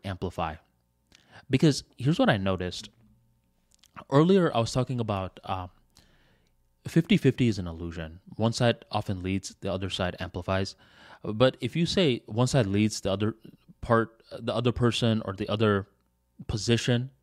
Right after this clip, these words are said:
is a sidekick, something about that phrase, sidekick, like, really hurts someone's pride.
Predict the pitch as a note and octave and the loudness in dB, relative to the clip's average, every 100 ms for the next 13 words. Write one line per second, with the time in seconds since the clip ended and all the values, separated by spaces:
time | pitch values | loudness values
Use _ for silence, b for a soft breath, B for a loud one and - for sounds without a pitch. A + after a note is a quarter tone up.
0 | - A2+ G2+ - - - F#2+ G#2 - C#3 | -2 0 0 -4 -6 -4 -2 -2 0 0
1 | - - B B B B B B B - | -2 -16 B B B B B B B 0
2 | C#3 F3 A3+ D#3+ D3 G#2+ - - F#2+ E2+ | 2 4 2 2 4 2 0 -4 -2 -4
3 | - - - G#2+ G2+ - F#2 E2+ - _ | -10 -12 -4 0 0 -2 -8 -10 -14 _
4 | G2+ G2 G#2+ C3+ G#2+ G2+ - A#2 G#2+ - | -8 0 4 4 4 0 -4 -2 -2 -4
5 | F#2 E2+ - - - F2 D#2 - | -6 -8 -12 -14 -4 -2 -4 -8